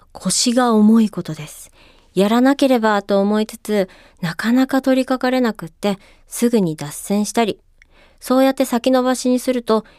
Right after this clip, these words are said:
気になってはいるので、もやもやしつつ、でもやらないという笑い。もやもやが残ってると、自己肯定感も下がって余計にやる気が。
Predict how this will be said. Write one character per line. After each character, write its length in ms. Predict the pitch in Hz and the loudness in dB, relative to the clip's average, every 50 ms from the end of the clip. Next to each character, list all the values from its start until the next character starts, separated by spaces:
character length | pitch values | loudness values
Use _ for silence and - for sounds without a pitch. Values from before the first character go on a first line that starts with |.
| _ _ | _ _
気 140 | - - 220 | -4 2 4
に 120 | 233 247 | 4 6
な 160 | 262 285 311 330 | 6 4 2 2
っ 40 | |
て 180 | 311 - - 262 | 0 0 0 2
は 140 | 247 247 247 | 2 2 2
い 80 | 262 | 0
る 120 | 269 262 254 | 0 0 0
の 140 | 240 226 233 | 0 0 2
で、 200 | 262 277 262 202 | 2 2 4 4
も 180 | 214 226 226 | 4 4 6
や 180 | 233 226 220 214 | 6 6 4 4
も 160 | 202 196 185 | 2 0 0
や 160 | 180 175 160 | -2 -4 -8
し 80 | - - | -10 -6
つ 160 | - 226 240 | -4 -2 -2
つ、 260 | 240 - 190 - - _ _ _ _ _ | -2 -2 -4 -4 -6 _ _ _ _ _
で 160 | - 185 208 226 | 0 2 2 4
も 200 | 202 175 165 156 | 2 0 0 -2
や 220 | 151 151 170 185 | -4 -2 0 2
ら 200 | 180 190 196 190 | 2 2 2 2
な 240 | 185 180 208 202 202 | 2 4 4 4 2
い 80 | 190 | 2
と 160 | 180 - 165 151 | 0 -2 -4 -4
い 140 | 147 147 | -4 -6
う 100 | 147 160 - _ _ - | -8 -10 -12 _ _ -8
笑 300 | 165 156 151 151 135 135 | -6 -6 -4 -6 -6 -8
い。 60 | - _ _ _ _ _ _ _ _ _ - - - - - - - - - | -10 _ _ _ _ _ _ _ _ _ -20 -20 -20 -20 -20 -20 -16 -6 0
も 120 | 180 185 | 2 2
や 120 | 196 202 208 | 4 4 4
も 120 | 220 220 | 4 4
や 140 | 220 220 220 | 4 2 2
が 80 | 226 226 | 2 2
残 280 | 220 214 208 - 233 | 0 0 0 -2 -4
っ 40 | 233 | -4
て 160 | 233 - 196 | -4 -4 -4
る 100 | 180 165 | -4 -4
と、 200 | - - 214 208 - - _ - | -2 -2 -2 -2 -2 -8 _ -6
自 120 | - 185 | -4 -2
己 40 | 185 | -2
肯 320 | - 233 233 - 294 294 285 | -2 -2 0 0 0 0 2
定 220 | - 285 277 247 | 2 2 2 2
感 200 | - 196 180 165 | 0 -2 -2 -2
も 80 | 165 160 | -4 -6
下 180 | - 180 170 | -6 -4 -4
が 100 | 175 185 | -2 -2
っ 40 | 185 | -4
て 140 | - - 156 | -4 -4 -6
余 160 | 160 160 160 | -4 -6 -6
計 300 | - - 233 262 262 262 | -4 0 2 4 4 4
に 140 | 262 254 247 | 4 4 2
や 100 | 240 233 | 2 2
る 100 | 233 233 | 0 -2
気 140 | - 233 214 | -2 -2 -2
が。 200 | 220 202 - | -2 -4 -4